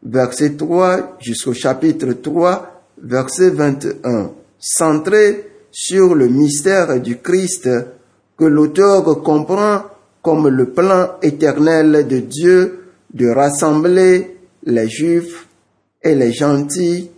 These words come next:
dans une même famille, formant le nouveau peuple de Dieu.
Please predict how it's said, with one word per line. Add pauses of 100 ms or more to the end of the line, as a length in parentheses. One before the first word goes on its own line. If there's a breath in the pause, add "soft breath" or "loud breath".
(260)
dans
une
même
famille, (380)
formant
le
nouveau
peuple
de
Dieu.